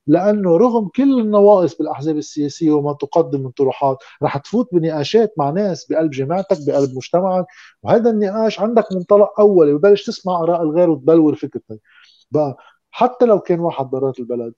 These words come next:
ال-، الانتماء لأي فكرة واضحة وحسية ملموسة عند الأطراف ال-، البديلة والمعارضة أساسية.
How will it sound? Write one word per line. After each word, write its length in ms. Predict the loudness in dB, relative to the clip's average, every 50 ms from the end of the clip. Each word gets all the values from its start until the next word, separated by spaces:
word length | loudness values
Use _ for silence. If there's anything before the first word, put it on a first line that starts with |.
| _ _ _ _ _ _ _ -10
ال-، 60 | -8
الانتماء 1040 | -8 -6 -6 -6 -8 -6 -6 -6 -6 -6 -2 0 0 2 2 2 2 0 -2 -4 -4
لأي 960 | 2 4 4 4 4 4 2 0 -4 _ _ _ _ _ 0 2 4 4 2
فكرة 580 | 0 0 -2 -2 0 0 0 0 0 -2 -6 _ _ _ _ _ _ _ _ _ _ _ _ _ _ _ _ _ _
واضحة 600 | -2 2 6 6 6 6 4 2 -4 -2 0 2 2
وحسية 720 | 4 2 2 0 -2 -6 -8 -2 -2 0 2 2 2 2
ملموسة 560 | 0 0 -2 -2 -2 -2 -4 -2 -2 -4 -2
عند 180 | -2 -4 -4 -4
الأطراف 580 | -4 -6 -6 -2 0 0 0 0 -4 _ _
ال-، 500 | -10 -6 -4 -4 -4 -4 -6 -8 -12 -12
البديلة 640 | -12 -12 -12 -12 -6 -4 -4 0 2 2 4 4 4
والمعارضة 800 | 4 2 2 0 -2 -2 0 0 0 2 0 0 -2 -4 -6 -8 _ _ _ _
أساسية. 560 | -12 -4 -4 -4 -4 -2 -4 -4 -4 -4 -6